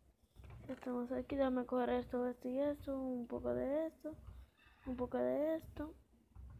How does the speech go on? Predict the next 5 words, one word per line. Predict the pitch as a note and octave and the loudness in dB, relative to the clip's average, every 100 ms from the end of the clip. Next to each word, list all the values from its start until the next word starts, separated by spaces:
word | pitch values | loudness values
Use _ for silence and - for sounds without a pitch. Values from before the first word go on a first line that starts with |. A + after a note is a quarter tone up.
| - - _ _ _ - | -18 -20 _ _ _ -6
Vamos | B3 A#3+ B3 B3+ | 0 2 2 2
esto | C4 B3 | -2 0
por | B3+ | -2
aquí. | B3 - D#4 E4 F4 - - - - - - - - - - - - - | -2 -2 -2 -2 -4 -12 -20 -16 -10 -12 -12 -20 -20 -20 -18 -20 -20 -4
Ok, | C4+ B3+ | -2 4